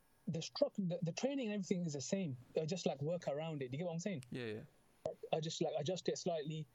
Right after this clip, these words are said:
Speaker 1: and, um, just I, mi-, I might slow things down and be more technical. Work, you know, uh, it, it's like a time where I can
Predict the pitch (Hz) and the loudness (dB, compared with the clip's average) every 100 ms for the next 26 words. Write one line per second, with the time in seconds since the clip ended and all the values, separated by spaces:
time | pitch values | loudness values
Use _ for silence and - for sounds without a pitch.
0 | - - - - 139 135 139 131 127 123 | -20 -20 -18 -6 -4 0 0 0 -2 -6
1 | - - _ - - - _ - 151 - | -14 -20 _ -20 -20 -20 _ -8 -6 -2
2 | 170 170 180 175 - 202 190 202 165 180 | 0 2 2 2 2 0 0 0 0 2
3 | 175 156 175 160 - 202 - 170 175 170 | 0 2 2 0 0 -2 0 0 0 0
4 | 165 - - - 156 170 - 214 240 - | -2 -8 -12 -2 -2 0 0 2 0 2
5 | - - 208 - - _ - 190 185 175 | 2 4 2 -2 -10 _ -2 2 2 2
6 | 208 196 180 170 175 | 2 2 2 2 0